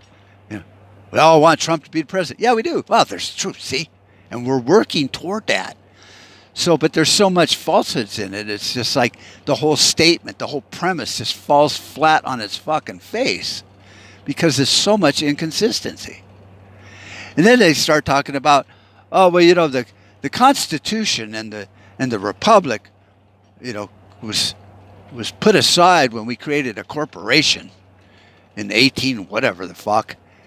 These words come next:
And the documents were in the Vatican, and that's why the Vatican was looted or whatever." It's like,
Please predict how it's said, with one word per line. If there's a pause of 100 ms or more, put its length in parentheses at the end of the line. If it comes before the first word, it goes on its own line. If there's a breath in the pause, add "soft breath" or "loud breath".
(340 soft breath)
And
the
documents
were
in
the
Vatican,
and
that's
why
the
Vatican
was (140)
looted
or
whatever."
It's
like,